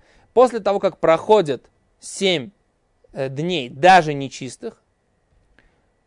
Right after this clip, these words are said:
прошли семь дней, кровь прекратилась, в пятницу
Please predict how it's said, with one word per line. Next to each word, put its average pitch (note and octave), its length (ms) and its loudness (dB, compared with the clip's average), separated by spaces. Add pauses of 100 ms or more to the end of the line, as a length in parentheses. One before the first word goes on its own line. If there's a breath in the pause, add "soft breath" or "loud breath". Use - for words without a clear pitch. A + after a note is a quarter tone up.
(100)
прошли D#3 360 0
семь F#3 280 -8
дней, F3 200 -6
кровь F#3 280 0
прекратилась, E3+ 800 -2 (720)
в - 120 -20
пятницу A#3+ 640 0